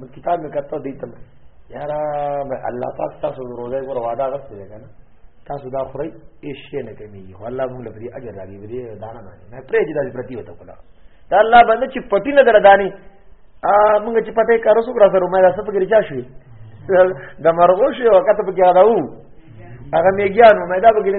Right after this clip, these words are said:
میږیان وو، هغه پکې ورولو سره. <laughs> هیڅ ضرر نه کمیږي. هیڅ ضرر نه کمیږي. تاسو ګوره،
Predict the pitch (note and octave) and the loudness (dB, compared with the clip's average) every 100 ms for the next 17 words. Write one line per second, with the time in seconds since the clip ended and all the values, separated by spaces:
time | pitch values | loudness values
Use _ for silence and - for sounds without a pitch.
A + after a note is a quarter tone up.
0 | G3 G3+ G#3+ F#3 E3 D#3 D3 D#3 E3 E3 | -2 0 2 4 2 0 -2 -4 -2 0
1 | C3 A#2 A2+ C3+ - - D4+ C#4+ - - | -2 -2 -4 -6 -10 -10 -10 -12 -16 -20
2 | - D4+ D4+ G#3+ D3+ G3+ C4 A3+ E3+ C3+ | -16 -10 -8 -8 -4 0 2 0 -6 -10
3 | A2+ G2 F#2+ - - - - - - - | -16 -20 -20 -20 -20 -20 -20 -20 -20 -20
4 | - - - - F3+ C#3+ B2+ C#3+ A2 - | -20 -20 -20 -16 -14 -12 -12 -12 -16 -18
5 | - G3+ G3 G3+ G3+ | -10 -10 -8 -10 -10